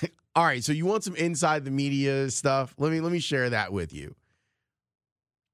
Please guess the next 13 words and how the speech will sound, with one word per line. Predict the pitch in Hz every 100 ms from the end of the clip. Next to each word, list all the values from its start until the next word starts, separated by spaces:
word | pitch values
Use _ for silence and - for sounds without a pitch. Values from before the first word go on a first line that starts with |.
| _ -
You | 117
know | 156
how | 170
I | 147
tell | 117 120 139
you | 151 165 165
that | 113 101 92 90 _ _ _ _ _ _ _ _ _ _ _ _ _ _ -
media | 98 113 127 131 123
people | 135 131 131 127 123 123 - _ _
usually | - 98 117 113 117
love | 95 95 107
it | 135 143 -
when | 101 101 101 95 95 95